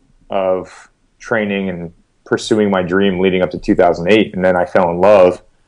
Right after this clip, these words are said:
And then I got ambitious, and I wanted to start a business, and I wanted to try and create an environment that was better for all athletes, just like myself.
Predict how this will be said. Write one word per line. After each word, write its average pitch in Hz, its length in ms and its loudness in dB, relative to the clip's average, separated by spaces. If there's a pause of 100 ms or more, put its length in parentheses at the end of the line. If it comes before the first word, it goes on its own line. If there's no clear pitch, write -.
(280)
And 98 80 -6
then 92 140 2
I 92 60 2
got 90 200 6
ambitious, 95 600 2
and 87 80 -4
I 87 60 -2
wanted 90 240 0
to - 60 -12
start 87 220 2
a 80 40 -6
business, 113 600 2
and 85 240 -6
I 85 80 0
wanted 90 320 2
to 78 60 -10
try 92 260 0
and 87 160 -6
create 95 160 2
an 92 80 0
environment 98 520 0
that 87 100 -4
was 87 100 -12
better 95 260 0
for 92 220 -2
all 104 180 6
athletes, 95 440 0
just - 180 -14
like 87 180 -14
myself. - 600 2